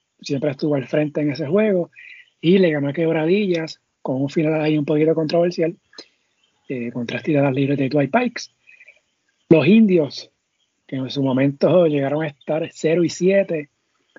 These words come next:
ahora mismo Mayagüez tiene marca de trece y trece y llegó a estar por encima de los quinientos,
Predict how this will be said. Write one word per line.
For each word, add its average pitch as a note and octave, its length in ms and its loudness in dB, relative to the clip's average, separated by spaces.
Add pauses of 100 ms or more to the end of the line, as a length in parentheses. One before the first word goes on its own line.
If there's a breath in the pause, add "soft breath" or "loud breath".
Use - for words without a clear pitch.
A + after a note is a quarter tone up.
(540)
ahora D#3 260 2
mismo D3 460 -2 (760)
Mayagüez B2+ 600 -4 (680 soft breath)
tiene C#3 240 2
marca D3 340 0
de C3+ 140 -2
trece D3+ 320 -4
y C#3+ 60 -2
trece F#3+ 320 0
y D3+ 40 -6
llegó C#3+ 220 2
a D3 60 -2
estar G3 320 0 (500)
por C#3 160 -2
encima F3 300 0
de F3 60 4
los D3 100 -4
quinientos, D3+ 500 -8